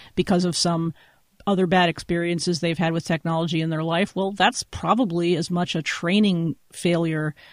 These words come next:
as anything else, because if you have an agency or an employer that's willing to purchase this tech for somebody, so if the price part is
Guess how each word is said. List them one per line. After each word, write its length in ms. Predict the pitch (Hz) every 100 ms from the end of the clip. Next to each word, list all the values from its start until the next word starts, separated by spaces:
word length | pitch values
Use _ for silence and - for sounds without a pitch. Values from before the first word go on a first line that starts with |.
| -
as 120 | 175 180
anything 380 | 170 151 165
else, 240 | 175 196 160
because 280 | 165 175 156
if 120 | -
you 120 | 202
have 580 | - - 202 202 196 - - - - -
an 160 | 180
agency 640 | - 196 185 185 - 170 165
or 80 | 170
an 80 |
employer 600 | 160 156 - 190 190 175
that's 220 | 165 160 185
willing 360 | 185 185 185
to 100 | 165
purchase 460 | - 180 180 170 -
this 180 | 170 -
tech 340 | - 165 - - - _
for 260 | - 185 196
somebody, 520 | - 175 165 165 160
so 200 | - 165
if 140 | 160
the 100 | 170
price 520 | - - 180 185 - - _ _ -
part 400 | - 175 170 -
is 300 | 165 170 170